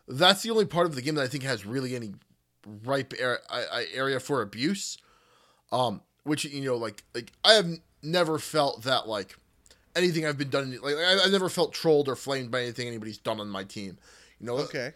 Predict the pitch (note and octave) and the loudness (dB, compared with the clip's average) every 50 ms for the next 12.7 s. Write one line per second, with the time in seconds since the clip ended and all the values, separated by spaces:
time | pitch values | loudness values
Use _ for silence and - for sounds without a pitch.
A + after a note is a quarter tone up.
0 | _ - B2 B2 B2 A#2+ A#2 A2 G#2 A2+ - D3+ D3 C#3+ C#3+ C3 - - F#3 F3+ | _ -4 -2 0 0 -2 -4 -8 -12 -8 -2 0 0 0 0 -2 -2 -2 -2 -2
1 | E3 - - D#3 D3+ C#3 - B2+ C3 A#2+ G#2+ - - _ _ _ _ _ _ _ | -2 -2 0 2 2 2 0 -2 -2 -4 -4 -6 -12 _ _ _ _ _ _ _
2 | _ _ _ _ _ - D#3 D#3+ C#3 A#2+ E3+ E3+ E3+ D#3 C#3+ C#3 C3+ D3 D#3+ D3 | _ _ _ _ _ -2 0 0 2 2 4 4 4 2 0 -4 -6 -8 -8 -8
3 | - - - D#3+ D3 - - C3 B2 - - - D3+ C#3 B2+ B2 A#2+ G2+ - - | -8 -8 -6 -6 -6 -4 -6 -8 -8 -8 -8 -6 -4 -4 -4 -4 -6 -10 -12 -12
4 | D3 B2+ D3 D3 C3+ - - D#3+ C#3+ B2 B2 A#2 - - - B2 C3+ C#3 C3+ C3+ | -10 -6 -4 -6 -6 -4 -4 -4 -2 -2 -4 -4 -4 -4 -4 2 4 6 6 6
5 | - - - - - _ - - - _ _ _ _ - G#2+ D3 C#3+ - - - | 4 0 -8 -10 -12 _ -20 -20 -20 _ _ _ _ -4 -2 -2 -2 -2 -2 -4
6 | - D#3 B2+ C#3 - C3 C3+ C3+ C3 C3 B2 G#2+ G2 - C#3 B2+ - - C3 G#2 | -4 -2 -4 -4 -2 2 2 4 4 4 2 -2 -2 -4 -4 -4 -4 -4 -8 -8
7 | A#2+ A2 G2+ - - - - - _ _ - C#3 - - C#3 A#2+ A#2 D3+ C3+ C3 | -8 -10 -10 -14 -16 -20 -20 -20 _ _ -4 -4 -2 -2 -4 -2 0 2 0 0
8 | B2+ A#2 A#2 A#2 A2 - - - C#3+ C3+ B2 A#2+ A#2 F#2+ A#2 A#2 A2 - A#2 - | 0 -2 -4 -4 -4 -4 -2 0 0 0 0 -2 -4 -2 -2 -2 -2 -4 -6 -8
9 | - A2 A#2+ A#2 A2+ G2+ - G2+ A2+ A2 - A#2 A#2+ G#2+ - - C3+ C3 B2+ A#2+ | -6 -4 -2 -2 -2 -2 -4 -6 -8 -10 -10 -12 -12 -10 -8 -4 -4 -4 -4 -4
10 | G#2+ B2 B2+ B2 A#2+ A#2 - B2+ B2 A#2+ G#2 - B2+ B2 A#2 G2+ - _ - - | -6 -6 -6 -6 -6 -8 -8 -8 -8 -8 -8 -4 -4 -4 -4 -4 -8 _ -20 -20
11 | - - _ - A#2 D#3 D#3+ D3+ C3 C#3 C#3 A#2 C3 A#2 A#2+ A2+ G#2+ G2+ - - | -20 -20 _ -2 2 4 4 4 4 0 -2 0 0 0 0 -2 -4 -6 -8 -8
12 | - B2+ A#2+ G#2 F#2 - - A2 F2 E2 E2 F2 G2+ | -4 -2 0 0 -2 -2 -6 -10 -10 -10 -10 -12 -18